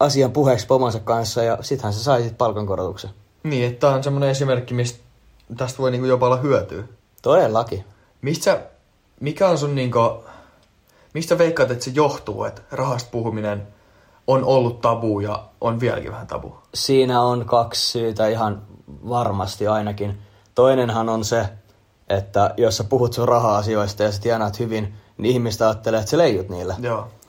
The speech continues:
Speaker 2: Toi
Speaker 1: Ja
Speaker 2: mulla
Speaker 1: toinen
Speaker 2: tuli kans
Speaker 1: asia,
Speaker 2: ekana mieleen.
Speaker 1: ja toinen asia on se, että jos sä tienaat hieman huonommin,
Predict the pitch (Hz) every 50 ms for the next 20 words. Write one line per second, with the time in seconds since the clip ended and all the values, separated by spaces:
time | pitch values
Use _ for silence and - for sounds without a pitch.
0 | _ _ _ - 139 135 135 143 143 143 143 131 127 127 127 120 120 123 127 127
1 | 120 113 113 113 113 110 107 107 110 113 123 127 120 143 139 135 135 131 127 131
2 | 135 127 123 - 127 123 123 123 - - 131 131 160 151 131 117 110 107 117 120
3 | 120 120 117 120 127 120 110 107 107 104 104 107 104 104